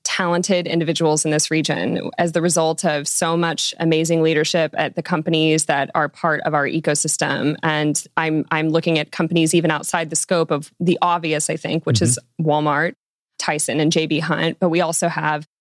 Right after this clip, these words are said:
Speaker 1: Simmons Foods. We have, um, New Road Capital. We have some really unique voices that are a part of this community that have helped to champion some really interesting mentorship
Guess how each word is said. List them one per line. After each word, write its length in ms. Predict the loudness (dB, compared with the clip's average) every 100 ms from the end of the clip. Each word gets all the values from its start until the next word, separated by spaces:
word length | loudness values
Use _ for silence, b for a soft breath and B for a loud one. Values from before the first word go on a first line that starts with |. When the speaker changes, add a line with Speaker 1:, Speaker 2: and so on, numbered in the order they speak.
| _
Speaker 1:
Simmons 400 | -6 0 0 0
Foods. 540 | 2 2 2 0 -2 0
We 100 | 0
have, 420 | 0 -2 -2 -4 -4
um, 300 | -2 2 2
New 120 | 2
Road 200 | 2 -2
Capital. 480 | -4 -6 -4 -4 -2
We 80 |
have 140 | 0 0
some 160 | 2 2
really 220 | 2 2
unique 500 | 2 2 2 -2 -6
voices 720 | -2 0 0 0 0 0 0 -2
that 140 | 0 0
are 80 | 0
a 60 |
part 220 | -2 -4
of 80 | -2
this 160 | -4 -2
community 460 | 0 2 2 2 2
that 100 | 0
have 80 | 0
helped 280 | -2 -2 -4
to 220 | -2 0
champion 720 | -2 -2 -2 0 0 0 -2 -4 _ _
some 200 | 2 4
really 480 | 4 2 2 0 -6 _ _
interesting 560 | -4 -2 0 0 2 2
mentorship 640 | 2 0 0 -2 -2 -4